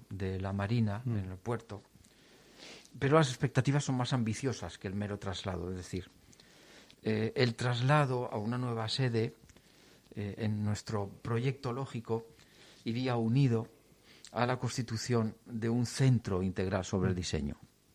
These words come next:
Speaker 1: Entonces, el archivo sería, digamos, el elemento motor, el elemento desencadenante, pero la idea sería que el traslado de la sede fuera acompañada también de la constitución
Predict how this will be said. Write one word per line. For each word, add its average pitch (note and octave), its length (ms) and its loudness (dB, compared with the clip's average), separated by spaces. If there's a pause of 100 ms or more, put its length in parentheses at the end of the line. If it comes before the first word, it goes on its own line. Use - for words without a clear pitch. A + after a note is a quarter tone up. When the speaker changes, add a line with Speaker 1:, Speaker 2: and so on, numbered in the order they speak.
(520)
Speaker 1:
Entonces, G2 260 -8
el A2 120 4
archivo B2 560 4
sería, A2+ 440 2
digamos, G#2+ 480 2 (400)
el A2 260 0
elemento A#2 460 2
motor, A#2 440 2
el A2+ 100 -4
elemento A2+ 400 0
desencadenante, A2 880 0 (760)
pero A2+ 180 10
la A2+ 120 8
idea A2 260 6
sería G#2+ 420 2
que G#2 300 2
el G#2 140 -4
traslado G#2+ 420 0
de A2+ 60 4
la G#2+ 120 2
sede G#2+ 440 4 (260)
fuera A#2+ 320 4
acompañada G#2+ 640 2
también G#2+ 400 4
de G#2 100 4
la G2+ 140 2
constitución G#2+ 800 4